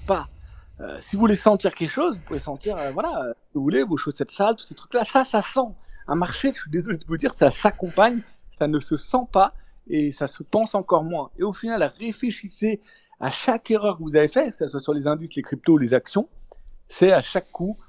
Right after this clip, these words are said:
je pense que, imaginez, celui qui, euh, par exemple, on prend Tesla, t'en as parlé tout à l'heure. Elle était à quatre cents. Elle est descendue à deux cents, d'accord ? Euh, elle a fait moins cinquante pour cent. Imaginez celui qui se dit, «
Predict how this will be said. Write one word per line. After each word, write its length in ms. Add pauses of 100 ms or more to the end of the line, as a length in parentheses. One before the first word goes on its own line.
(200)
je 160
pense 320
que, 300 (180)
imaginez, 640 (340)
celui 320
qui, 320
euh, 220
par 160
exemple, 240
on 40
prend 180
Tesla, 400
t'en 120
as 60
parlé 220
tout 140
à 40
l'heure. 220 (1040)
Elle 120
était 160
à 60
quatre 260
cents. 200 (280)
Elle 120
est 60
descendue 480
à 80
deux 180
cents, 240
d'accord ? 420 (320)
Euh, 440 (460)
elle 140
a 40
fait 140
moins 160
cinquante 340
pour 160
cent. 200 (100)
Imaginez 540
celui 280
qui 200
se 40
dit, « 220